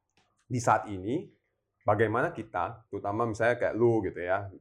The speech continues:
bikin ac-, acara ini dan sebagainya, ya bagaimana kita dapat deliver message bahwa ajaran Sang Buddha itu sesuatu yang dapat berguna, sesuatu yang dapat membawa kebaikan bagi siapapun, mau apapun agamanya, ya, dia, dia, dia mampu mempraktekkan ajaran Sang Buddha,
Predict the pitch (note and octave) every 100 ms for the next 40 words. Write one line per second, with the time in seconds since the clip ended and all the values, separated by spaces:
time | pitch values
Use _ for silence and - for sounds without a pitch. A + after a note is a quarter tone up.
0 | - F#2+ F#2+ G2+ G2 - - - - F#2
1 | F2+ A#2 A#2 G2 F#2 E2+ E2+ G2+ D#3+ -
2 | _ - G2+ G#2+ B2+ F3+ G3 C#3+ - A#2+
3 | A#2+ D#3+ - F#3+ A#2+ F2 - - G2+ G2
4 | A2 B2+ F#3+ - C3+ A2 F#2 E2+ - B2
5 | - G2+ - F3 A2 G#2+ E3 B2 A2+ A2+
6 | C3 B2 D#2 - _ _ _ _ _ _
7 | _ - A#2+ B2 A#2 E3 D#3+ A#2+ G#2+ G#2+
8 | G#2+ C#3 A2 A2 - G#2+ F#2 F2 - D#2+
9 | G2+ - G2+ G#2+ A2 G#2+ G2 F#2+ F2+ -
10 | E2+ A#2 - _ _ A#2 C3 - C3 D3
11 | F#3 B2 G#2 F#2 E2 D#2 D#2+ D#2 _ _
12 | _ _ _ F#2 F2 F#2+ A#2 D3 F3 B2+
13 | C3 D#3+ B2+ E3+ D3+ B2 - A2 G#2+ G#2
14 | G#2 G2 F#2+ G2+ F#2 E2 D#2 F2